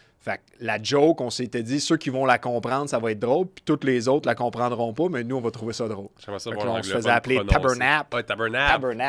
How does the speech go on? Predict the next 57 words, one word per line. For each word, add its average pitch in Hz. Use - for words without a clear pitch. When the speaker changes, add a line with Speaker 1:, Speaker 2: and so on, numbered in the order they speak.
Speaker 2:
Ah, 180
ben, 120
Speaker 1:
avec 110
Speaker 2:
c'est 135
Speaker 1:
un 123
Speaker 2:
ça. 87
Speaker 1:
E, 127
ouais, 110
ouais. 104
Speaker 2:
Ok, -
j'adore 127
ça, 165
hein. 127
Speaker 1:
Ouais, 135
ouais, 127
ça 110
sonne 113
bien. 110
Speaker 2:
T'as 131
été 135
motivé 147
par 139
la 117
suite -
avec 110
la 110
vente 117
de 123
l'entreprise 117
à 107
écrire 110
ce -
magnifique 95
livre-là. 107
Merci 104
Speaker 1:
Yes. 107
Speaker 2:
beaucoup 104
pour 110
la 101
copie 110
aujourd'hui, 107
parce 147
que -
moi, 143
je 147
l'ai 135
écouté 127
en 139
livre 127
audio. 117
Speaker 1:
Ouais, 101
merci. 120
Speaker 2:
J'ai 95
Speaker 1:
Merci 95
Speaker 2:
utilisé 104
Speaker 1:
de 101
Speaker 2:
la 92